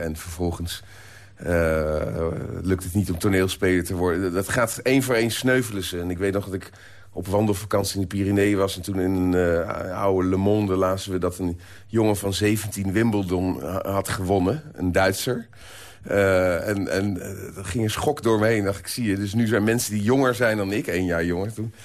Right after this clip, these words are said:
die winnen al Wimbledon. Dus dat, ook dat is een station dat alweer gepasseerd is. Goed, dat, dat is voor, voor, tot zover de jeugddroom. Maar ik las ontzettend veel de krant, al die jaren, vanaf mijn veertiende...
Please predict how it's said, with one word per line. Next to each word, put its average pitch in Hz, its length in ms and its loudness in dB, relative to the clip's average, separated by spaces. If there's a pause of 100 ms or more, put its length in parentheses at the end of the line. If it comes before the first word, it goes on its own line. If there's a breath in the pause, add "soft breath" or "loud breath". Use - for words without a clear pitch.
(260 loud breath)
die 107 100 2
winnen 123 240 6
al 110 140 4
Wimbledon. 110 460 2
Dus 92 140 -2
dat, 107 180 0
ook 117 160 0
dat 139 180 0
is 117 140 -4
een 101 300 -4 (120)
station 104 640 -2 (360 loud breath)
dat 92 160 -10
alweer 95 260 0
gepasseerd 90 560 -6
is. - 140 -12 (260 loud breath)
Goed, 82 200 -6
dat, 104 280 0
dat 104 180 0
is 110 140 -4
voor, - 180 -12 (300)
voor, 104 280 -6
tot 98 140 -8
zover 104 340 0
de 92 80 0
jeugddroom. 92 520 0
Maar 95 140 2
ik 107 100 2
las 113 220 0
ontzettend 135 580 -2
veel 107 200 0
de 90 60 -2
krant, 92 380 -2
al 104 160 2
die 101 120 0
jaren, 101 340 0
vanaf 101 180 -4
mijn 90 120 -6
veertiende... 95 520 0